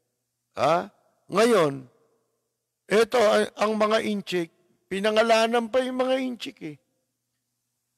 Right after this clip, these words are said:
Ito daw, anim na inchik, si Sang Yixing, Lu Dongjin, Song Qicheng,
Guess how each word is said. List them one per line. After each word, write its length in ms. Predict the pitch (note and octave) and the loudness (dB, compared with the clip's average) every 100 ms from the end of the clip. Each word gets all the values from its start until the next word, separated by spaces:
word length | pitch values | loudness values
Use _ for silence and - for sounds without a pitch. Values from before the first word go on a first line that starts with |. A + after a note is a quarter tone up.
| _ _ _ _ _ - | _ _ _ _ _ -10
Ito 240 | E3 A3+ | -2 2
daw, 240 | A3 A#3+ | 4 4
anim 400 | A#3 A#3+ A#3+ B3 | 4 2 2 0
na 80 | A#3 | 0
inchik, 480 | A3+ G#3 F3 F3+ E3 | 0 -2 -2 -4 -4
si 160 | - D#3+ | -10 -6
Sang 400 | - F#3 G3+ F#3+ | 0 0 0 -4
Yixing, 800 | E3+ E3 D#3+ - G3+ A#3 A3+ G3 _ _ _ _ _ _ _ _ - | -6 -6 -6 -6 -4 -6 -6 -12 _ _ _ _ _ _ _ _ -2
Lu 240 | F#3 A3+ G#3 | 0 2 2
Dongjin, 800 | E3+ E3 D#3+ D#3 A3+ A#3 A3+ F#3+ _ _ _ _ _ _ _ _ | 0 0 -2 -4 -4 -6 -10 -18 _ _ _ _ _ _ _ _
Song 320 | - G#3+ A#3 A#3 | 0 2 2 0
Qicheng, 720 | F3+ E3+ - A3 A#3 A3+ A3 | -4 -4 -2 0 0 -4 -14